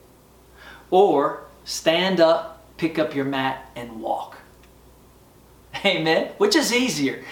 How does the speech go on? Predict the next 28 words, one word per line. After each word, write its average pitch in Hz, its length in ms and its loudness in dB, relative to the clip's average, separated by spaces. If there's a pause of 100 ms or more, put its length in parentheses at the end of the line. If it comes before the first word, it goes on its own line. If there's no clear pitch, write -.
(140)
See, 262 260 0
in 208 100 4
the 196 100 4
mindset 220 560 4
of 175 160 -2
Jesus, 247 720 2 (580)
it 143 80 -6
was 139 180 -6
the 123 60 -12
same. 151 400 -6 (1700)
If 135 220 -6
you 151 80 0
can 151 140 -2
say, 139 360 0 (180)
"Your 139 160 0
sins 190 440 -2
be 180 160 2
forgiven 165 580 0
you," 147 300 2 (320)
you 160 120 0
can 156 160 -4
say, 139 360 -2 (240)
"Take 160 320 -2
up 170 160 0
your 160 100 0
bed 143 260 -2
and 135 220 -10
walk." - 360 -8